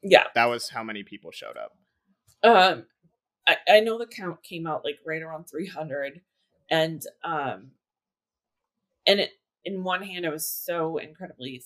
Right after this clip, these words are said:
Speaker 1: thankful and grateful because your dad was so loved, and I wish he would have known that about himself. Like, he had people that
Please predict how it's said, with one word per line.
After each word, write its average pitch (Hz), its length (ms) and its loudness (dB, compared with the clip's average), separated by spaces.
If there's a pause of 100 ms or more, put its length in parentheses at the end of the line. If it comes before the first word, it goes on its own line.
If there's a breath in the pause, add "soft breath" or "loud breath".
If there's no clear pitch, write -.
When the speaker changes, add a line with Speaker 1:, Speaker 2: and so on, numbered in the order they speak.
Speaker 1:
thankful 104 680 -8
and 139 280 -14 (120)
grateful 120 720 -8 (400)
because 160 460 -4 (1000)
your 160 180 0
dad 151 300 2
was 147 160 -10
so 135 320 -10
loved, 117 500 -4
and 151 120 -10
I 143 180 -8
wish - 320 -6
he 156 160 -18
would 131 100 -16
have 131 80 -20 (120)
known 95 320 -12
that - 420 -16 (340)
about 156 260 -2 (100)
himself. - 540 -10 (220)
Like, 123 300 -2 (360)
he 220 240 -8
had 285 200 -2
people 180 360 -10
that - 200 -6